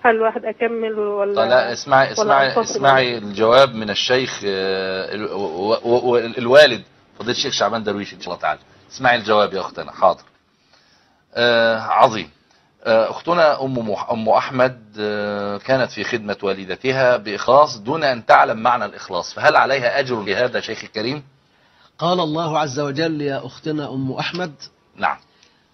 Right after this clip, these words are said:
Speaker 3: "من يعمل مثقال ذرة خيرا يره،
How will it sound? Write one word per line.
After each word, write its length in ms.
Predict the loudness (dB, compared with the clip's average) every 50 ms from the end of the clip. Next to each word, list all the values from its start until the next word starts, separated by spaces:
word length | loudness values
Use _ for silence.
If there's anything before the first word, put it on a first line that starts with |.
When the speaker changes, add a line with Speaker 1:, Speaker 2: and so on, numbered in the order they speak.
| _ _ _ _ _ _ _ -6
Speaker 3:
"من 280 | -4 -4 -2 -2 -2
يعمل 460 | -2 -2 -4 -4 -4 -4 -4 -4 -4
مثقال 500 | -4 -6 -6 -10 -10 -8 -8 -6 -6 -6
ذرة 600 | -8 -6 -6 -6 -6 -6 -6 -8 -8 -6 -4 -6 -6
خيرا 640 | -6 -8 -12 -8 -6 -4 -4 -4 -4 -6 -6 -6
يره، 560 | -4 -4 -4 -4 -4 -4 -4 -6 -6 -8 -10